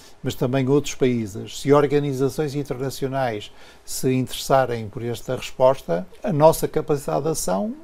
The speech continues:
multiplica-se. Nós tivemos o gosto, nas últimas semanas, de ter, eh, recebido uma resposta positiva da União para o Mediterrâneo.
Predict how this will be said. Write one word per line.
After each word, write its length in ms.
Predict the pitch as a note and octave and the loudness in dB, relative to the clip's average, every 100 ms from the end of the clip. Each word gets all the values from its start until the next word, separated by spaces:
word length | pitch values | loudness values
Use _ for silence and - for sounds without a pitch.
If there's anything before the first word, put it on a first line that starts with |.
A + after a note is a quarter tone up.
| - | -6
multiplica-se. 800 | F#3 F#3 A3+ A3 G#3 G3 F3+ - - - - | -4 -2 -4 -4 -6 -6 -10 -12 -20 -20 -8
Nós 160 | B2+ A#2+ | -6 -4
tivemos 440 | C#3 E3 D3 A#2 | 0 0 0 -2
o 60 | A#2+ | 2
gosto, 380 | D3 E3 - | 2 2 -2
nas 160 | C#3+ A2+ | -6 -6
últimas 440 | A#2+ G#2+ A#2 G#2+ | -6 -6 -6 -6
semanas, 580 | - B2 B2+ D3 D#3 - - - - - - - - | -6 -2 -2 -2 -8 -14 -20 -20 -20 -20 -20 -18 -4
de 420 | A#2+ C#3+ D#3+ F3 | 4 8 8 4
ter, 340 | - C#3+ C3+ | 2 4 4
eh, 260 | B2+ B2+ A#2+ | 4 2 0
recebido 680 | - - A#2 D3+ D#3+ D#3+ D#3 - - | -4 -6 2 4 4 2 -4 -8 -12
uma 100 | C3+ | -6
resposta 420 | B2+ - D#3+ - C#3+ | -6 -2 -2 2 0
positiva 960 | - F#3 D3+ C#3 E3 F3 D#3 E3 E3+ F3 | 0 -2 -2 -2 -2 -2 -2 -6 -8 -6
da 180 | C3+ C#3 | 2 2
União 400 | C3+ C3 D#3+ D3+ | 2 0 -2 -4
para 140 | C#3 | -6
o 60 | C#3 | -4
Mediterrâneo. 680 | C3+ D3+ - A#2 G#2 G#2 | -6 -8 -4 -4 -4 -10